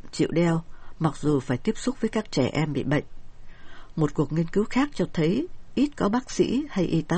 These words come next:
Úc đeo mặt nạ khi làm việc. Một cuộc nghiên cứu rộng lớn hơn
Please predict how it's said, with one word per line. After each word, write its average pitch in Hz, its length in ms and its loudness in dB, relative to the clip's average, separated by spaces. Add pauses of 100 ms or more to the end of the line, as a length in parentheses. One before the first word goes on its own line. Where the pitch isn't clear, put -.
Úc - 240 -2
đeo 160 120 4
mặt 135 200 -2
nạ 127 240 0 (100)
khi 165 140 0
làm 135 180 0
việc. 135 240 2 (1080)
Một 180 140 2
cuộc 175 160 2
nghiên 214 180 0
cứu 262 220 4
rộng - 220 0
lớn 170 200 2
hơn 226 320 4